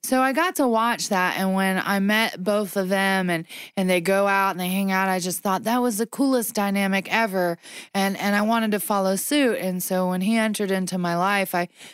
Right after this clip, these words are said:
felt that it was really important for me to reach out and speak positivity to these women. Um, because the old me is like, you know, "Oh, they're threats,"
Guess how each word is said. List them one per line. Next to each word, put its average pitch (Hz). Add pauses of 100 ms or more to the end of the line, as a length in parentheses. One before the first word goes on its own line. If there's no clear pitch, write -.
(120)
felt 262
that 226
it 196
was 196
really 214
important 190
for 185
me 180
to 175
reach 175
out 170 (300)
and 185
speak -
positivity 180
to 175
these 170
women. 180 (340)
Um, 190 (200)
because 262
the 254
old 285
me 190
is 170
like, 156
you 170
know, 151
"Oh, 214
they're 175
threats," 202